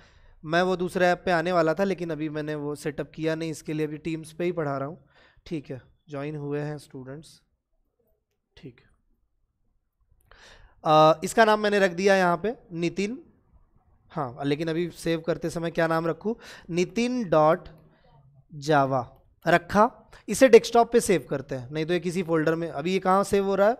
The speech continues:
फरवरी बैच में, नहीं, नहीं, ये हमारे प्रोग्राम है नए, इसको डेस्कटॉप पे सेव कर दिया। देख लेते हैं फाइल आ गई क्या, ये तो आ ही गई होगी। ये क्या,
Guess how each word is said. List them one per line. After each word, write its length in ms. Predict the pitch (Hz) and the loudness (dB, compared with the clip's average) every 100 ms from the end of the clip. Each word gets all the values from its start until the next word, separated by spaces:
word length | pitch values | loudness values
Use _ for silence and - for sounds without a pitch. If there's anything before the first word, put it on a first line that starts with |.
| - | -2
फरवरी 420 | 170 165 180 185 | -2 2 2 2
बैच 260 | 160 143 147 | 0 0 -4
में, 80 | 143 | -4
नहीं, 160 | 156 | -4
नहीं, 140 | 127 110 - - - - | -6 -14 -20 -20 -18 -4
ये 60 | |
हमारे 280 | 151 143 143 | -2 2 0
प्रोग्राम 400 | 143 135 123 123 | 0 -4 -6 -6
है 60 | 147 | -6
नए, 320 | 139 123 110 - _ _ - _ _ - | -6 -6 -8 -14 _ _ -20 _ _ -12
इसको 280 | 147 - | -10 -4
डेस्कटॉप 440 | 202 170 - 147 123 | 0 0 0 -6 -4
पे 80 | 185 | -6
सेव 280 | - 143 - | -4 -6 -6
कर 100 | 131 | -14
दिया। 160 | 120 147 | -4 4
देख 180 | 190 214 | 4 8
लेते 220 | 226 220 | 6 6
हैं 80 | 233 | 4
फाइल 260 | 220 190 196 | 4 4 6
आ 80 | |
गई 180 | 190 196 | 4 2
क्या, 160 | 180 214 - _ _ _ _ - | -2 -8 -8 _ _ _ _ -6
ये 80 | 160 | 4
तो 80 | |
आ 80 | 190 | 8
ही 120 | 190 | 8
गई 180 | 220 214 | 8 6
होगी। 260 | 185 160 170 - _ - | 4 0 -8 -10 _ -6
ये 80 | 180 | -4
क्या, 180 | 170 | -2